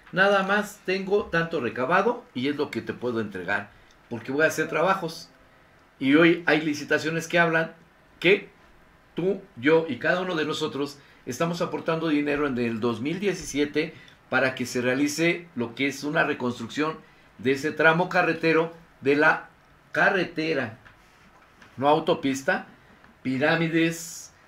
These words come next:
México Pirámides, Tulancingo, en donde para mayor detalle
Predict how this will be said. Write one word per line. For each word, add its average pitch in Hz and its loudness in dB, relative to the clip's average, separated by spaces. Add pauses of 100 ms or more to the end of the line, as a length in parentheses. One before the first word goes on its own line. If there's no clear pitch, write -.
(100)
México 160 0
Pirámides, 147 2
Tulancingo, 123 -4 (340)
en 135 -2
donde 147 2
para 147 6
mayor 175 2
detalle 165 2